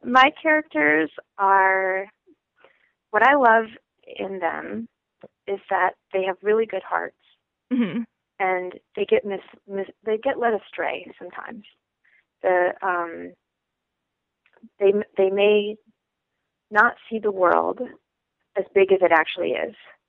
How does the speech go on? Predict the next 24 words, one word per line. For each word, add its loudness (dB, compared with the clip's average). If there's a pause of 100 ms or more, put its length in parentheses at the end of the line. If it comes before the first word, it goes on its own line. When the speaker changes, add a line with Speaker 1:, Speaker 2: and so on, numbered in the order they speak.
Speaker 1:
They 0
only 2
Speaker 2:
Mm-hmm. -10
Speaker 1:
see -2
it -4
from -8
their -4
own -2
viewpoint. -10 (140)
So 6 (1300)
they 4
have 2
opportunity -2
for 2
growth, 2 (640)
Speaker 2:
Mm-hmm. 0
Speaker 1:
and -4 (520)
when 0
that 2
comes, 0
and, -8
and -12
sometimes 0
it -6